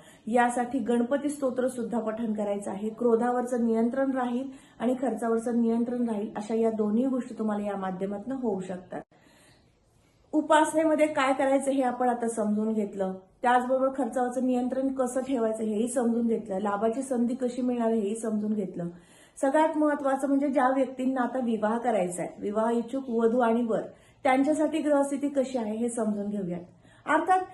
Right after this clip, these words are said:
हे समजून घेताना तुमच्या जन्मलग्न कुंडलीप्रमाणे पाहणं आवश्यक ठरतं, कारण तुमच्या राशीपत्रिकेमध्ये आपण गुरुचं बळ किती आहे एवढं पाहू शकतो, परंतु लग्न कुंडलीप्रमाणे पाहताना दिशा, अंतर, स्थळ कसं मिळेल,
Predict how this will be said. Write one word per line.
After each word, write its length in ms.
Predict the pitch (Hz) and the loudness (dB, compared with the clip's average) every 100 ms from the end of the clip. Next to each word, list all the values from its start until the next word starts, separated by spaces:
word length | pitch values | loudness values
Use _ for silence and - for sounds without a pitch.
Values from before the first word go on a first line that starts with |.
| - 320 | -6 0
हे 120 | 349 | 4
समजून 400 | 349 311 330 330 | 4 4 4 4
घेताना 420 | 302 269 247 240 | 4 4 0 0
तुमच्या 300 | 262 254 285 | 0 0 2
जन्मलग्न 500 | 285 262 269 269 277 | 2 2 0 2 2
कुंडलीप्रमाणे 720 | 277 254 247 254 240 233 240 | 2 0 0 0 0 0 -2
पाहणं 340 | 240 226 220 233 | -2 -2 -2 -2
आवश्यक 460 | 214 208 240 240 | -2 -2 -4 -6
ठरतं, 300 | 262 226 185 | -6 -4 -6
कारण 240 | 185 202 214 | -4 -4 -2
तुमच्या 320 | 226 214 240 240 - - - | -2 -2 -4 -8 -14 -14 0
राशीपत्रिकेमध्ये 1200 | 220 220 277 269 277 269 269 262 247 233 220 190 - - | 2 2 -2 -2 -2 -2 0 2 2 0 0 -2 -6 -10
आपण 260 | 226 240 262 | -6 0 0
गुरुचं 480 | 262 262 277 320 247 | 2 0 0 0 2
बळ 160 | 285 | 2
किती 320 | 294 277 220 226 | 2 -2 -2 -2
आहे 260 | 190 185 - _ | -2 -8 -14 _
एवढं 260 | 214 226 233 | 2 4 2
पाहू 240 | 233 202 | 0 -2
शकतो, 360 | 190 208 - 175 | -4 -8 -8 -12
परंतु 380 | - 202 208 214 | -10 -6 -2 0
लग्न 280 | 202 208 | 0 -2
कुंडलीप्रमाणे 800 | 220 233 226 226 226 214 214 220 185 - - _ | -2 -2 0 0 0 0 0 -2 -4 -10 -20 _
पाहताना 520 | 226 214 233 247 202 180 - _ 214 | -6 -4 -2 0 -2 -6 -12 _ -8
दिशा, 500 | 247 240 247 214 214 | -6 -4 -4 -4 -2
अंतर, 500 | 226 233 226 202 202 - - - | 0 0 0 0 -2 -6 -18 -12
स्थळ 260 | - 262 | 0 2
कसं 360 | 269 254 247 247 | 2 0 -2 -2
मिळेल, 380 | 233 202 190 | 0 -2 -6